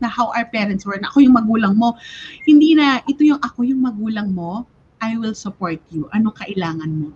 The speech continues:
Paano natin ito maaayos? Yan. And then importantly, gusto ko yung sinabi mo, "I know in my heart I have planted enough." Of course, you have planted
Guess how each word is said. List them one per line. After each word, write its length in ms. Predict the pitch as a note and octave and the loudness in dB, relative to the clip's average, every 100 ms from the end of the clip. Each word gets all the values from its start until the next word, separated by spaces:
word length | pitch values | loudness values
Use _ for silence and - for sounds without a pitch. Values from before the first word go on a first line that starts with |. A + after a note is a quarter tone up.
| - | -4
Paano 240 | G3+ G3+ | 2 4
natin 320 | G3+ F#3 G3 | 4 4 2
ito 80 | F#3 | 2
maaayos? 800 | F#3 E3 D#3+ D3+ D3 C#3+ C#3 - | 0 0 -2 0 2 2 0 -2
Yan. 400 | D#3+ E3+ D3 C3+ - - - - A4 | 0 2 0 -4 -8 -20 -20 -12 2
And 100 | G4 | 4
then 160 | D#4 C#4+ | 6 6
importantly, 880 | C4 C4 C#4 D4 C#4+ C4+ A3+ G#3 A3 _ _ A3+ | 4 4 0 4 2 2 -2 -2 -4 _ _ -10
gusto 240 | - C4+ | -6 -6
ko 80 | F4+ | 0
yung 160 | E4 D4+ | 2 2
sinabi 400 | C4+ B3 G3+ G#3+ | 0 -2 0 -2
mo, 320 | G3 F3+ E3 _ _ _ _ - | -2 -4 -10 _ _ _ _ -6
"I 320 | A#3+ G#3+ A3 | -2 0 4
know 180 | A#3+ D4+ | 4 4
in 160 | C4 C4+ | 4 4
my 160 | B3+ B3+ | 6 2
heart 240 | A#3+ A#3 | -2 -4
I 140 | A3 G#3+ | -6 -6
have 180 | A3 - | -8 -8
planted 460 | A#3 G3+ G3 G3+ F#3+ - | -4 -2 -2 -4 -6 -6
enough." 340 | F3+ D#3+ D#3 _ _ _ _ _ _ _ - | -6 -4 -6 _ _ _ _ _ _ _ -6
Of 160 | C#4+ - | -6 -4
course, 320 | - C4 C4 C4+ | -2 -2 0 -2
you 80 | |
have 160 | - A3 - | -2 -8 -4
planted 480 | A#3 G#3+ G3 F#3+ | -2 -2 -2 -6